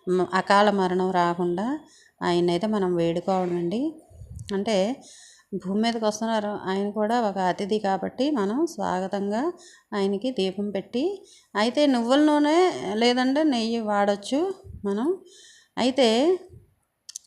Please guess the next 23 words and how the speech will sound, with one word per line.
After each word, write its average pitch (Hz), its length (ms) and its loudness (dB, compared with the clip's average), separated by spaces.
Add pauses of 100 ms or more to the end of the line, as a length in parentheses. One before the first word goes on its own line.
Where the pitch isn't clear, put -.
(180)
ఆయన 214 180 4
వేడుకోవాలండి, 202 720 2
"మరణ, 190 320 -2
అకాల 190 360 0
మరణం 185 380 0
నుండి 180 240 0
నన్ను 180 280 -2
రక్షించు 175 460 -6
తండ్రి" 175 340 -2
అని 180 220 -2
చెప్పి 254 400 -4 (520)
అయితే 180 220 -2
వేడుకోవాలి. 175 680 2
ఆయన 175 440 0
దక్షిణ 202 280 -2
దిశ 202 240 -4
వైపు 196 260 -4
ఉంటారు 180 340 -2
కాబట్టి 170 600 -2 (400)
తెలుసు 196 260 2
కదా, 208 160 2
ఈశాన్యం 190 600 0
వైపు 214 520 0